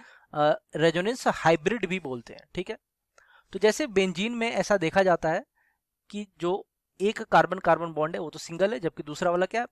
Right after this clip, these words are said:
पाई बॉन्ड है, डबल बॉन्ड है। यानी इस स्ट्रक्चर के according तीन सिग्मा बॉन्ड पेयर है and तीन पाई बॉन्ड पेयर है, तो सिग्मा बॉन्ड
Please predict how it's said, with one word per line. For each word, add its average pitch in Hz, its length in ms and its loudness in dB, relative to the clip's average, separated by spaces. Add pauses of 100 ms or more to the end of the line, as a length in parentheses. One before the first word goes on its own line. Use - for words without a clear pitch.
पाई 143 160 2
बॉन्ड 160 220 -8
है, 190 60 -10
डबल 160 220 -2
बॉन्ड 165 260 -8
है। 254 80 -16 (480)
यानी 190 380 2 (460)
इस 262 160 -2
स्ट्रक्चर 226 460 -4
के 202 120 -2
according 156 380 2 (1400)
तीन 233 160 0
सिग्मा 196 340 2
बॉन्ड 190 220 2
पेयर 196 200 2
है - 140 -4
and 151 200 -8
तीन 196 220 -8 (320)
पाई 151 160 6
बॉन्ड 175 240 0
पेयर 180 220 -2
है, 202 120 -4 (560)
तो 214 100 -2
सिग्मा 185 340 0
बॉन्ड 190 260 2